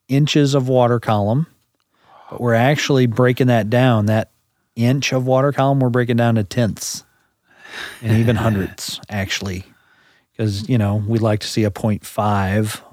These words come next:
Speaker 1: on, on the return and a point five on the supply, but we could see a point five five or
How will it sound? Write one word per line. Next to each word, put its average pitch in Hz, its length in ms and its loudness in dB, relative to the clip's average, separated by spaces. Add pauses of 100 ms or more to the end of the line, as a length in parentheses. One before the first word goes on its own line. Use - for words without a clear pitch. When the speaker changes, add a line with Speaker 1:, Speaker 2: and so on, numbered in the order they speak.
Speaker 1:
on, 101 540 -2 (120)
on 107 260 -4
the 95 260 -4
return 98 460 -4
and 101 100 -2
a 90 40 -4
point 98 280 -6
five 92 500 -6
on 92 200 -4
the 85 200 -6 (300)
supply, 127 420 -2
but 113 100 -6
we 196 120 -2
could 175 160 -6
see 160 100 -4
a 147 60 0
point 113 280 -6
five 90 280 -6
five 92 400 -4
or 90 200 -4